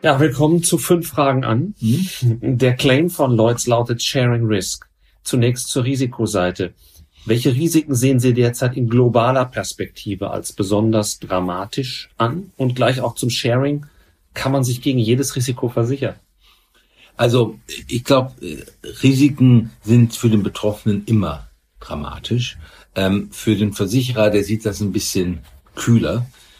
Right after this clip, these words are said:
Speaker 2: Ähm, und da ist es eigentlich eine Frage, ähm,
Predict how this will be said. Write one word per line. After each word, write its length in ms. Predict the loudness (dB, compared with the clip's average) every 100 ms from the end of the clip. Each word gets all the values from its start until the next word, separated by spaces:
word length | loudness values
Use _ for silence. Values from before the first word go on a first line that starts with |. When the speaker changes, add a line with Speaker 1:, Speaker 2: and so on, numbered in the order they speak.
| _ -8
Speaker 2:
Ähm, 400 | 0 0 0 -2 -6 -20 -8
und 160 | -4 0
da 80 | 2
ist 160 | 0
es 100 | -4
eigentlich 240 | -6 -6 -4
eine 120 | -6
Frage, 560 | -6 -4 0 0 0 -4 _ -10
ähm, 380 | -4 -2 -4